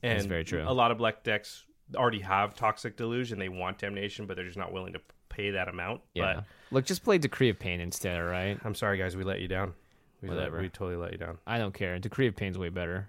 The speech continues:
Speaker 2: I'll gladly pay twice the mana to draw a billion cards.
Speaker 1: I will totally forgive us for not putting Damnation on if my next card is actually reprinted.
Speaker 2: I would. Oh, the
Speaker 1: You have
Speaker 2: things
Speaker 1: one or two, though. I would it
Speaker 2: Just one.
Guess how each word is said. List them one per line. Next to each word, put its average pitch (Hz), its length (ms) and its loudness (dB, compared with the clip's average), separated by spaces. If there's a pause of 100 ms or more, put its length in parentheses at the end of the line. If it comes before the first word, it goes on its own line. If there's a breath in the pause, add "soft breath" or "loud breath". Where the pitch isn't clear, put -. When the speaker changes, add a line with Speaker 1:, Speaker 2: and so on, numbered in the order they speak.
(120)
Speaker 2:
I'll 117 220 2
gladly 104 400 2
pay 101 200 -2
twice 95 300 -2
the 104 100 -6
mana 92 200 -2
to 101 100 -12
draw 87 240 0
a - 20 -4
billion 92 460 -2
cards. 92 580 -2
Speaker 1:
I 156 80 8
will 196 140 8
totally 190 380 8
forgive 135 380 2
us 101 420 2 (400)
for 110 440 2
not 113 220 4
putting 113 200 0
Damnation 104 500 0
on 92 180 -2
if 90 180 -8
my 95 140 -2
next 98 280 -4
card 98 240 -2
is 90 120 -6
actually 90 320 -8
reprinted. 87 480 -8 (360 soft breath)
Speaker 2:
I 117 600 8
would. 101 760 4 (240)
Oh, 101 300 0
the 92 140 0
Speaker 1:
You 220 100 6
have 240 280 10
Speaker 2:
things 170 100 4
Speaker 1:
one 165 220 10
or 135 100 4
two, 139 240 0
though. 120 240 4
I 117 280 -2
would 143 180 0
it 135 120 0
Speaker 2:
Just 147 380 6
one. 143 420 8